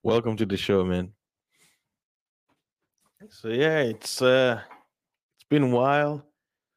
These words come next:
There wasn't really panic. I know everything is gonna be okay, but the thing is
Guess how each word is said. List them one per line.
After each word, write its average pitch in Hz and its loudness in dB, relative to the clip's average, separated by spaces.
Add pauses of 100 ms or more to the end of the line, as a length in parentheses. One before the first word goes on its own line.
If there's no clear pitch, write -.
(420)
There 104 0
wasn't 101 -2
really 104 0
panic. 104 -4
I 151 0
know 170 2
everything 127 0
is 101 0
gonna 101 0
be 95 0
okay, 98 -4
but 87 -6
the 90 -12
thing 107 -4
is 90 -8